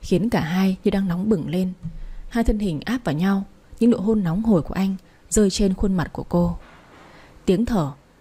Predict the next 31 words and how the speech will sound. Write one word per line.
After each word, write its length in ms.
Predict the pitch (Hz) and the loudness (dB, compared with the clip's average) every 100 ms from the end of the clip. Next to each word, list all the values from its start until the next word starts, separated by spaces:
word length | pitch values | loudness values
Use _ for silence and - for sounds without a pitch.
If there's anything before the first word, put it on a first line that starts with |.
| _ | _
không 160 | 240 | 0
gian 140 | 226 226 | 2 4
như 80 | 233 | 4
đặc 180 | 170 - | 0 -2
quánh 240 | 175 170 | -2 2
lại 220 | 247 190 - - | 2 2 -2 -2
trong 200 | 233 214 | 2 2
sự 140 | 202 | 0
hòa 140 | 170 165 | -4 -2
hợp 180 | 165 - | -2 -2
của 100 | 160 | -2
tâm 200 | 233 202 | 0 2
hồn 180 | 185 | 0
và 100 | 135 135 | 0 0
thể 140 | 123 | 0
xác. 260 | - 214 254 - - _ - - - | 2 0 -2 -8 -20 _ -20 -20 -4
Trang 200 | - 226 | 0 2
hiểu 200 | 208 139 | 2 2
rằng 300 | - 147 139 - _ - | -2 -2 -4 -12 _ -4
trọn 160 | - 175 | -2 0
vẹn 120 | 180 | 0
cuộc 140 | 170 165 | -2 0
đời 180 | 160 | 0
này 300 | 151 143 139 - - - | 2 0 -4 -8 -20 -4
của 120 | 156 | -2
cô 220 | - 202 | 2 0
và 120 | 180 | 0
anh 240 | 135 190 180 | 0 0 2
là 100 | 143 | 0
của 160 | 123 | -2
nhau. 340 | 147 180 180 | 0 2 2